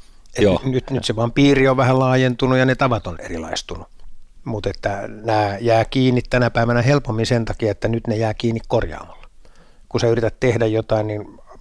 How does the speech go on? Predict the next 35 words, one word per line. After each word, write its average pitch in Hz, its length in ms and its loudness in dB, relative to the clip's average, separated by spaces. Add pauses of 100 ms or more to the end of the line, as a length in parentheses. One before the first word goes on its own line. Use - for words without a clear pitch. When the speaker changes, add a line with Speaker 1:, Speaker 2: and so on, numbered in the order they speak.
(200)
Speaker 1:
tehtaan 113 360 -2
tietokanta 107 520 -2
kertoo 107 400 -4
samoin 107 360 -2
tein, 95 200 -6
että - 240 -8 (680)
tää 95 180 -2
auto 92 240 -10
on 92 120 -12
ilmoitettu 92 420 -10
varastetuksi - 600 -12
jostakin. - 360 -16 (600)
Eli 104 160 -4
ennen 123 320 2
vanhaanhan 110 520 0
ne 123 60 2
ei 120 260 4
jäänyt 87 320 -4 (100)
kiinni, - 300 -14 (140)
vaan 101 140 -6
sä - 120 -4
sait 104 220 -4
jossain 104 280 -2
nyrkkipajalla 104 600 -4
korjattua 101 500 -8
ne 98 80 -10
autot 98 300 -8
ja 101 80 -4
kukaan 95 320 -8
ei 92 80 -12
tiennyt 90 280 -8
yhtään - 300 -12
mistään 92 360 -10
mitään. 101 380 -4
Speaker 2:
Mm. 95 100 -8